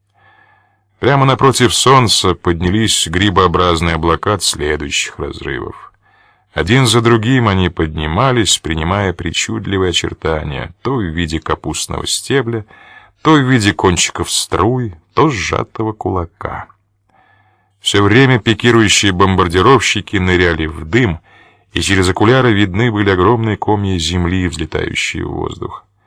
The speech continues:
Огневой вал устремился вперёд, к тыловым районам противника. Сначала видно было отдельных людей, а затем группы отступающих назад. Но были ещё жёлтые вспышки, вырывающиеся из стволов танковых орудий,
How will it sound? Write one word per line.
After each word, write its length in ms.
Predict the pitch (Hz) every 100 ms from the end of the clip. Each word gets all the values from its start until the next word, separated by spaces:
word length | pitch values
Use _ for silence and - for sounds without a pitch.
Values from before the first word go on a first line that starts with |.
| _ _ _ _ _ -
Огневой 540 | 85 85 95 117 127
вал 240 | 101 113
устремился 680 | 107 - 90 90 92 87 -
вперёд, 720 | 76 - - 82 90 131 - - _ -
к 100 | -
тыловым 500 | 92 85 82 104 117
районам 480 | 92 80 82 82 80
противника. 840 | 76 78 - - - - - - - _ _ _ _ _ _ - - - - - _ _ _ _ _
Сначала 400 | - 117 196 208
видно 440 | 180 131 170 151 135
было 280 | 135 127
отдельных 500 | 123 101 127 123 110
людей, 640 | 104 113 90 87 76 65 - - _ _
а 120 | -
затем 320 | 85 - 165
группы 440 | 131 139 151 - 151
отступающих 960 | - - - 90 101 107 107 - 110 98
назад. 580 | 98 85 82 - - - _ - - - - -
Но 220 | 107 131
были 240 | 165 175
ещё 460 | 170 156 - 143 131
жёлтые 460 | 92 139 127 127
вспышки, 680 | 113 - - 180 165 - 82
вырывающиеся 920 | 76 90 113 135 123 - 123 110 -
из 260 | 110 - -
стволов 440 | - 98 104 123
танковых 560 | - 107 101 101 101 101
орудий, 500 | 107 107 80 - -